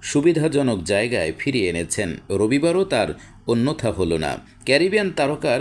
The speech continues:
ঝোড়ো ইনিংসে ভর করেই দুইশো পঁয়ত্রিশ রান তোলে কলকাতা নাইট রাইডার্স। জবাবে আন্দ্রে রাসেল, সুনীল নারায়ণের বোলিংয়ে লখনৌ থেমে যায় একশো সাঁইত্রিশ রানে, অর্থাৎ আটানব্বই রানে জিতল কেকেআর।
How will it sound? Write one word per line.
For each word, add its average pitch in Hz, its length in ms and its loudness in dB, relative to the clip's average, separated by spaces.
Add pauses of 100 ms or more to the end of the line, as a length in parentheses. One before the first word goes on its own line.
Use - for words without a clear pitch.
ঝোড়ো 117 380 0
ইনিংসে 123 440 -2
ভর 90 260 -4
করেই 113 340 -2 (380)
দুইশো 127 360 2
পঁয়ত্রিশ 113 560 -2
রান 107 200 0
তোলে 123 260 0 (140)
কলকাতা 104 440 -2
নাইট 95 360 -2
রাইডার্স। 82 440 -2 (520)
জবাবে 117 460 2
আন্দ্রে 117 340 -2
রাসেল, 120 420 0 (360)
সুনীল 180 480 0
নারায়ণের 147 480 0
বোলিংয়ে 107 480 0
লখনৌ 117 440 0
থেমে 123 320 -2
যায় 110 280 0 (300)
একশো 95 320 0
সাঁইত্রিশ 104 580 -4
রানে, 90 240 -2 (520)
অর্থাৎ 131 360 2 (400)
আটানব্বই 175 560 2
রানে 107 220 0
জিতল 117 300 -2 (100)
কেকেআর। 87 500 -4